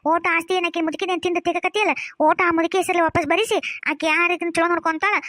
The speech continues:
ಓಣ್ಯಾಗರಾಗ್ಲಿ, ಊರಾಗರಾಗ್ಲಿ, ಆಕೆ ಸಂಬಂಧಿಕರಾಗ್ಲಿ, ಆಕೆ ಯಾರಿಗೆ ನೋಡ್ಕೊಂತಾರ ನೋಡಿ, ಆಕೆ ಹೆಸರಲ್ಲಿ ಬರೋದು ಸಾಯ ಅಂತ ಹೇಳ್ತೀವಿ. ಮತ್ತೆ ಏನಕ್ಕೆ ನಿಮ್, ಮತ್ತೆ ನಿಮ್ಮಿಬ್ರು ಗಂಡ ಹೆಂಡತಿಗೆ ಚಿಪ್ಪ ಚಿಪ್ಪ ಕುಡಿಸ್ಬಿಡ್ತೀವಿ ಮತ್ತೆ ನಿನ್ಗೆ.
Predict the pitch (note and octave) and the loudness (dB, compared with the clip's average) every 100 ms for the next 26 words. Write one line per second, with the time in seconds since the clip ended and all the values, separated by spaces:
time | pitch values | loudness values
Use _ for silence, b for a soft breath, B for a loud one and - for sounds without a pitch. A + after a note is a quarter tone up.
0 | B C#4 D4 D#4 D4+ F4 E4+ C#4 D#4 D#4 | B 0 2 4 2 2 2 0 2 2
1 | D4+ F#4 D#4 D4+ D4 D#4+ D#4 D4+ D#4+ F#4 | 2 0 -2 -2 -2 0 -2 0 0 0
2 | D#4+ C#4+ D#4 D4 D#4+ F4 D#4+ D#4 - - | -2 0 0 2 2 0 -2 -4 -8 -2
3 | D#4 E4+ E4 F4+ E4 D#4 E4+ E4+ D4+ E4 | -2 0 -2 -2 -2 -4 -2 -2 -2 -2
4 | F4 F4 E4 C#4+ C#4 C#4 B3 G3 - - | -4 -2 -2 0 -2 -2 -2 -6 -8 -6
5 | C4 D4+ F4 C#4+ C#4 C#4 C#4+ C4 C4 D4 | -2 0 0 -2 0 0 -2 0 0 0
6 | D4+ F4 E4 E4 E4 E4 F#4+ - D#4+ G4+ | 0 -2 -2 -4 -4 -2 -2 -2 -4 -2
7 | - E4+ E4 D4+ D4 B3+ G#3+ - _ | -2 -2 -2 -2 -2 -2 -4 -8 _